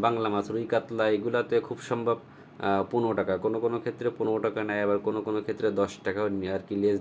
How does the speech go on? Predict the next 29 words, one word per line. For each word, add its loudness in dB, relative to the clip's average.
দিয়ে 0
থাকে, -4
ঠিক -4
আছে? -4
দশ -4
টাকা, 0
পনেরো 0
টাকা, -8
কিন্তু 2
বিশ 10
টাকা 2
না। -6
শোল 2
মাছের 0
ক্ষেত্রে 0
বিশ 2
টাকা, 0
আর 2
অন্যান্য 4
মাছের -2
ক্ষেত্রে -4
কম 10
আর -2
কি। -18
যাই 6
হোক, 4
তো 4
দেখলেন 8
তো, 4